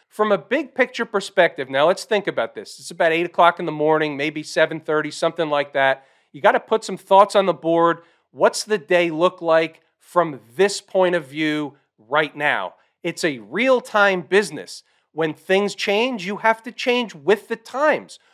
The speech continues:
When the market changes, you have to change. That's what most traders don't understand.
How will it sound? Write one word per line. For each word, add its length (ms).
When 140
the 80
market 420
changes, 540
you 100
have 220
to 80
change. 640
That's 240
what 180
most 420
traders 600
don't 340
understand. 800